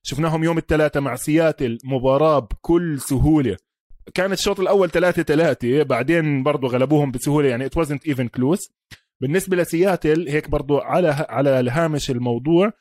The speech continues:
راسل ويلسون أسئلة كبيرة. تتذكر ماهر بداية الموسم لما كنت حكي لك بتبدل،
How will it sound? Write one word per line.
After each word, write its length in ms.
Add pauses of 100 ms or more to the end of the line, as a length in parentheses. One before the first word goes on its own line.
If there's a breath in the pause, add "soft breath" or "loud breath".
(340)
راسل 300
ويلسون 420
أسئلة 340
كبيرة. 420 (340)
تتذكر 320
ماهر 280
بداية 360
الموسم 440
لما 180
كنت 260
حكي 300
لك 200
بتبدل، 560